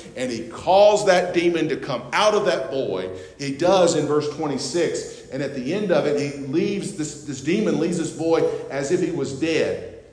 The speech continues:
You know, some people might debate whether he's actually dead or wasn't dead, whatever. Was he just like he was dead? My two cents, I think he was dead. That's just my cent, two cents. You can disagree with me. But nonetheless, with whatever happened,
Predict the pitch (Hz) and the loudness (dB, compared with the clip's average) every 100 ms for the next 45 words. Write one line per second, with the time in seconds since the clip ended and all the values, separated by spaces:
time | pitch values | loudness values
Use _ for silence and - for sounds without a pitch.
0 | - 107 98 180 175 165 165 147 143 127 | -16 -12 -10 -6 -2 -2 -2 -6 -6 -6
1 | 147 151 139 123 110 113 147 - - 156 | -4 -4 -4 -4 -4 -4 -4 -4 -4 -4
2 | 147 147 151 127 113 165 170 170 160 156 | -2 -2 -2 -4 -2 0 0 -2 0 2
3 | 156 143 143 147 143 127 117 113 113 - | 2 -2 -2 0 0 -2 -4 -6 -8 -4
4 | 147 180 165 151 135 151 147 147 - - | -2 -2 -4 -6 -4 -4 -2 -2 -6 -14
5 | - - 127 156 170 185 - 180 180 160 | -20 -16 -8 -6 -2 -2 -2 -2 -2 -2
6 | 196 185 156 135 131 143 131 - - - | -2 0 -2 -2 -2 0 0 0 -4 -10
7 | - - 151 147 135 135 135 - 147 143 | -10 -4 -4 -4 -4 -4 -4 -4 -4 -6
8 | - 147 131 156 165 - 127 123 143 143 | -8 -8 -6 -6 -6 -8 -8 -6 -6 -6
9 | 139 120 101 113 120 - - - - - | -2 -2 -2 -6 -8 -10 -14 -20 -20 -8
10 | 131 123 165 196 180 147 147 - 147 180 | -6 -2 2 4 6 6 6 2 4 4
11 | 185 180 202 180 175 170 151 123 123 180 | 4 4 2 2 0 0 -2 -4 -4 -6
12 | - | -12